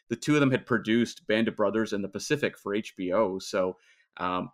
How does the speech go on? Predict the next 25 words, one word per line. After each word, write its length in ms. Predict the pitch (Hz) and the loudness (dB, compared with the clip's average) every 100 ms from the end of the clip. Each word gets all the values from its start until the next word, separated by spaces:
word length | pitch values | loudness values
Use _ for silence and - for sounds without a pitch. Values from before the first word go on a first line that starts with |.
| _ _ | _ _
two 200 | - 143 | -2 4
of 40 | 165 | 4
the 60 | |
big 220 | - 147 120 | 6 4 6
heavyweights 840 | 127 135 127 120 - 98 110 - | 4 6 6 4 0 0 0 0
of 80 | 117 | 0
Hollywood 420 | 113 131 123 113 | 4 4 6 2
here 280 | 101 101 117 - | 0 -2 -2 -2
are 220 | 98 101 | -2 0
on 160 | 107 | 0
board 220 | 104 107 101 | 0 0 0
with 120 | 95 | -4
this 160 | 98 | -8
script, 340 | - 104 110 - 117 | -4 0 0 -2 0
and 260 | 113 110 - - _ | 2 2 -2 -16 _
the 80 | 127 | -4
Coen 380 | - 135 196 151 | 2 4 4 4
brothers, 520 | 110 98 107 160 - - | 4 4 2 -2 -6 -8
um, 220 | 101 101 | -8 -6
the 140 | 104 | -6
established, 760 | 98 - 110 107 104 98 - - | -6 0 2 2 0 -4 -6 -8
uh, 180 | 104 95 | -6 -4
and 160 | 95 98 | -4 -6
very 380 | 95 113 139 110 | -2 4 4 4
famous 500 | 113 101 98 - | 0 0 -2 -8